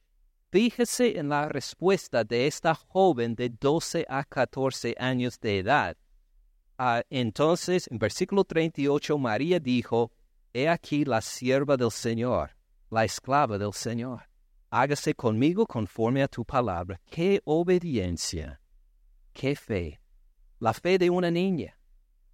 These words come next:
La fe de una niña que escucha la palabra de Dios y dice que sí, en esto confío. Bueno, siguiendo a los versículos que, en que vamos a concentrar el día de hoy, versículo diecinueve, ah, digo,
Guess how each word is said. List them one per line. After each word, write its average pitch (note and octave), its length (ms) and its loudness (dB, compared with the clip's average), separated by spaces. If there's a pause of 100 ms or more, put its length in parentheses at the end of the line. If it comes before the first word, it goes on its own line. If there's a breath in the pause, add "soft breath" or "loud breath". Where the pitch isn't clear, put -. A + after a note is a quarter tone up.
(360)
La G2+ 140 -8
fe F3+ 280 2
de D3 120 2
una F3 200 2
niña D3 340 2
que A2+ 220 -2
escucha A#3+ 680 0
la A3 120 4
palabra C3+ 540 0
de B2+ 140 0
Dios F#2 500 -6 (340)
y G2+ 80 -10
dice A2 240 0
que A2 220 -2
sí, - 500 -4 (340)
en F#2 160 -2
esto F#2 280 -2
confío. F2+ 720 -2 (840)
Bueno, D3+ 320 4
siguiendo C3+ 840 2
a G#2 100 -2
los A#2 180 2
versículos B2 560 -2
que, - 120 -4
en A#2 280 -2
que - 140 -4
vamos A#2+ 380 0
a G#2 40 -6
concentrar B2 800 -2
el G2 140 -4
día A#2 180 0
de G#2 140 0
hoy, B2+ 240 0 (240)
versículo F3+ 500 2
diecinueve, D#3 640 0
ah, A#2+ 180 -2
digo, B2 500 0